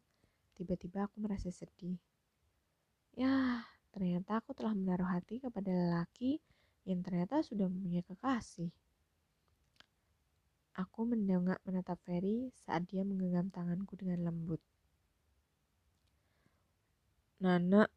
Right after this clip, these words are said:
tunangan Roni, panik waktu Roni telepon dari rumah sakit. Dia langsung terbang dari Surabaya. Aku mengangguk keluh lalu menunduk.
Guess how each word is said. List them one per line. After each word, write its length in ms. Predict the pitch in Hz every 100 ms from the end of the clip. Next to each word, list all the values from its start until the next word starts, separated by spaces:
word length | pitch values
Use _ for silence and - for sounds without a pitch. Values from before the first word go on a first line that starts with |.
| _ -
tunangan 400 | 175 175 175 180
Roni, 480 | 175 175 208 254 - _ _ _
panik 400 | 185 202 233 247
waktu 240 | - 196 - 190
Roni 240 | 185 180
telepon 320 | 185 - 180
dari 160 | 180 180
rumah 200 | 175 185
sakit. 440 | 180 185 - 185 - _ _ _ _ _ 202
Dia 80 |
langsung 320 | 233 240 202 196
terbang 400 | 202 202 180 175
dari 160 | 170
Surabaya. 640 | - 180 185 165 170 180 - _ _ _ _ _ _ _ _ _ _ _ 196
Aku 320 | 190 _ 220
mengangguk 400 | 233 202 185 180 -
keluh 400 | 180 196 214 208
lalu 320 | 185 190 196
menunduk. 480 | 202 180 185 180